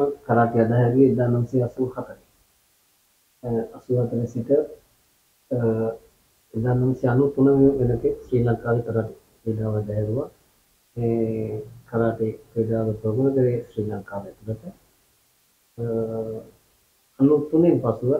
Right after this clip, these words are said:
මම යුරෝපයට යන්න ලැබුණා. යුරෝපයෙන් ඊට පස්සේ, ඒ, මුල් මාවදිය ටිකක් අපහසු වුණා. ම්, පසුව මම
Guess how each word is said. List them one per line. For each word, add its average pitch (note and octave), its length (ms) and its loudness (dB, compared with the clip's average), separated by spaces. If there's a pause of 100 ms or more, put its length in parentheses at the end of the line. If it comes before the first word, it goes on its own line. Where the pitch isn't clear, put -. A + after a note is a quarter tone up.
මම B2 240 0 (580)
යුරෝපයට B2 440 2
යන්න G#2+ 180 0
ලැබුණා. G#2 420 -2 (460)
යුරෝපයෙන් C3+ 460 4 (280)
ඊට A#2 180 -8
පස්සේ, C#3 560 -2
ඒ, A2+ 760 0 (420)
මුල් B2+ 220 4
මාවදිය A#2 420 0
ටිකක් G#2 160 -12 (260)
අපහසු - 260 -4
වුණා. A#2+ 240 -8 (760)
ම්, A2+ 200 0
පසුව B2 360 -2
මම B2 200 0